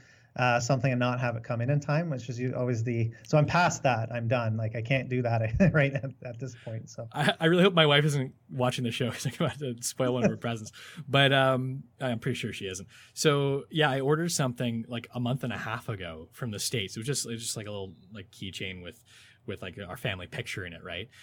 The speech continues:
Speaker 2: And
Speaker 1: Yeah.
Speaker 2: I was stressing out because it, it, it shipped, I think, at the end of November. I'm just waiting for it to come in, waiting for it to come in. But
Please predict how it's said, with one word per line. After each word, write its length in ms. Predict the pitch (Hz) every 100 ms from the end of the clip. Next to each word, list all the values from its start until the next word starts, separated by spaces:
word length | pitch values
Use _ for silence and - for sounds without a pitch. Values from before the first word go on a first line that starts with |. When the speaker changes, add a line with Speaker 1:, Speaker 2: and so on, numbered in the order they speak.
| - -
Speaker 2:
And 340 | 113 117 151 131
Speaker 1:
Yeah. 60 |
Speaker 2:
I 160 | 113 123
was 180 | 131 110
stressing 480 | - 127 120 110 95
out 280 | 113 101
because 360 | - - 98 90
it, 160 | 107 120
it, 200 | 104 -
it 160 | 143
shipped, 460 | 123 - 143 202 -
I 40 | -
think, 160 | 160
at 80 | 127
the 80 | 120
end 100 | 127
of 60 | 131
November. 460 | 110 101 107 92
I'm 120 | 90
just 140 | 107 107
waiting 440 | 90 95 107 110
for 200 | 107 110
it 100 | 98
to 80 | 113
come 240 | 117 104
in, 140 | 101 98
waiting 200 | 107 107
for 100 | 110
it 20 |
to 60 | 117
come 180 | 107 98
in. 220 | 98 98
But 160 | 90